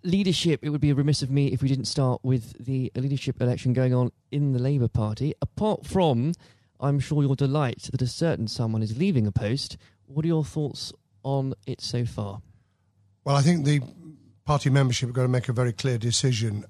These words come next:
Speaker 2: Uh, are they in, in the stands watching, or are they on the pitch playing? And if they want to play, then the two candidates that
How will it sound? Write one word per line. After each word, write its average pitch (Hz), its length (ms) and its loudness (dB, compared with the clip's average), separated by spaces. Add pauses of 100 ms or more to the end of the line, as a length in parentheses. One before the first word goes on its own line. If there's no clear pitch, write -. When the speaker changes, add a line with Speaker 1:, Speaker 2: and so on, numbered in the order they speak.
Speaker 2:
Uh, 123 280 0
are 135 120 2
they 135 360 2 (100)
in, 135 380 0
in 131 240 0
the 120 100 -4
stands 160 680 2
watching, 143 640 0 (340)
or 139 160 2
are 143 160 4
they 135 400 2 (300)
on 131 160 4
the 127 80 2
pitch - 560 -2 (240)
playing? 95 420 -4 (400)
And 127 160 0
if 127 160 0
they 135 100 2
want 143 180 2
to - 160 0
play, 143 420 2 (500)
then 135 600 4
the 131 80 -6
two 151 180 2
candidates 120 680 -2
that 120 280 -2